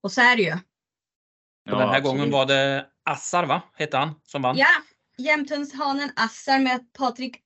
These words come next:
Speaker 1: Axelsson från Östsvenska. Och det, det som var lite roligt var att det här var faktiskt A-, Assars tredje jaktprov. Och det ledde alltså till ett S M-guld.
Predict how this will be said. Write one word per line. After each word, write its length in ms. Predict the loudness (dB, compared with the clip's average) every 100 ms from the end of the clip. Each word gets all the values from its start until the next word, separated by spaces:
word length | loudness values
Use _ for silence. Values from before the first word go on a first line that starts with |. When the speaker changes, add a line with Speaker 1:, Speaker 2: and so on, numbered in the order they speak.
| -6
Speaker 1:
Axelsson 580 | -6 -2 -4 -2 -6
från 320 | -6 -8 -8 -14 _
Östsvenska. 1000 | -6 -6 -8 -6 -2 0 -2 -6 -6 -6 -8 _ _ _ _ _ -20 _
Och 120 | -4
det, 280 | 2 4 2
det 140 | 0 -2
som 140 | 0
var 100 | -2
lite 200 | 0 -2
roligt 380 | -2 0 0 2
var 220 | 4 4
att 140 | 2 -4
det 100 | 0
här 180 | 2 0
var 80 | 0
faktiskt 300 | -2 -4 -2
A-, 200 | -2 -2 _ -6
Assars 380 | -6 -6 -12 -12
tredje 920 | -12 -10 -6 -6 -6 -2 0 2 -2 -6
jaktprov. 840 | -8 -10 -10 -20 -14 -8 -8 -8 -14 _ _ _ _ _ _ _ _
Och 100 | -6
det 100 | -2
ledde 260 | 0 2 4
alltså 240 | 2 0
till 200 | -8 -4
ett 120 | -4
S 280 | -6 -10 -8
M-guld. 480 | -8 -6 -6 -8 -14